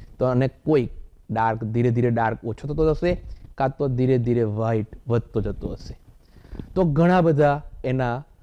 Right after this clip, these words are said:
રંગવાળા આપણને મળશે. તો એ ચામડીનો રંગ એક કેરેક્ટર છે, લક્ષણ છે. એવી રીતે આપણા આ કાનની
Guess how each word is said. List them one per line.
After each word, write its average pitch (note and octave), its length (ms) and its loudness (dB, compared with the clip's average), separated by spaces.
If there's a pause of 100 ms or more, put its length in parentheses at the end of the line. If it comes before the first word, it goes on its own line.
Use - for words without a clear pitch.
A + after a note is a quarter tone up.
(320)
રંગવાળા C#3 500 4
આપણને B2 440 -2
મળશે. D#3+ 400 0
તો F#3 120 -4
એ G3+ 60 2
ચામડીનો F3 640 0
રંગ E3 320 2 (480)
એક - 340 -6
કેરેક્ટર A2+ 460 -2
છે, - 300 -14
લક્ષણ A#2 380 -4
છે. - 260 -18 (540)
એવી G3 180 6
રીતે D3+ 400 0 (100)
આપણા E3+ 380 0 (120)
આ D3 160 0 (360)
કાનની F3 560 4